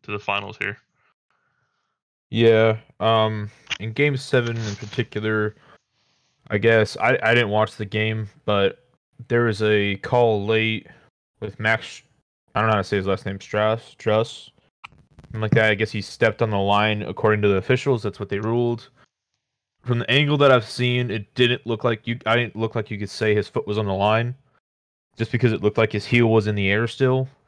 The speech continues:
Speaker 2: And I believe he made the three at the time, so that would have changed the game since they lost by four. And I guess Jimmy took a really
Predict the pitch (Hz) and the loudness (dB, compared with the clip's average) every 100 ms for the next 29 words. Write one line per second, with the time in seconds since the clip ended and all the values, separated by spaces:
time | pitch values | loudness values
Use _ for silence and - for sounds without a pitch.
0 | _ _ _ _ _ _ 104 104 92 117 | _ _ _ _ _ _ -2 -2 0 0
1 | 110 95 104 107 110 117 - 123 123 113 | 0 0 2 2 0 -4 0 0 2 0
2 | - 110 113 117 107 - 101 101 98 98 | 0 2 2 0 -6 -2 0 2 -2 -4
3 | _ _ - 107 107 101 - - 107 101 | _ _ -2 0 0 -4 -6 -2 -2 -2
4 | 107 98 110 113 113 - 104 104 98 104 | -8 -4 -2 -2 -4 -10 -6 -4 0 0
5 | 101 98 - 104 113 131 _ _ _ _ | -2 -4 2 2 2 0 _ _ _ _
6 | _ _ _ _ - 110 101 101 98 - | _ _ _ _ -4 0 2 2 0 -4
7 | 117 113 107 - 110 101 107 107 107 95 | -2 0 -2 -2 0 0 2 2 0 -2